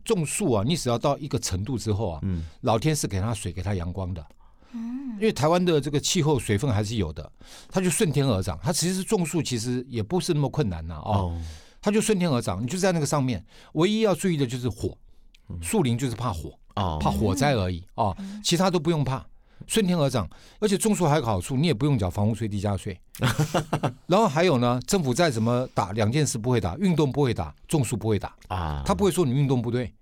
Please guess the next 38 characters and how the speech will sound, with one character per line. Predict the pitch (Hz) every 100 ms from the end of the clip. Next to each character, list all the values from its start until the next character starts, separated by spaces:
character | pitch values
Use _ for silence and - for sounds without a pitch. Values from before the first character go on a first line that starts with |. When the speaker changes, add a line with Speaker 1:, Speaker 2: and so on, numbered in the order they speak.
| _ - - _
Speaker 1:
他 | -
也 | 190
不 | 156
会 | 151
说 | 151
你 | 110
种 | 143
树 | 110
不 | 110 107
对。 | 113 85 _ -
其 | -
他 | 175 196
你 | 165
买 | 127
房 | 107
地 | 127
产 | 107 95
都 | 113
认 | 110
为 |
你 | 92
不 | 80
太 | 104
对。 | 95 - 135
<laughs> | - - - 214 - 185 156 254
对， | - 214 - 202 190
啊， | 135 127 - - - -
这 | -
两 | 220 135
件 | 156 165
事 | 170
情 | 127
不 | 120
会 | 131
有 | 110
问 | 117
题 | - 90
的。 | 82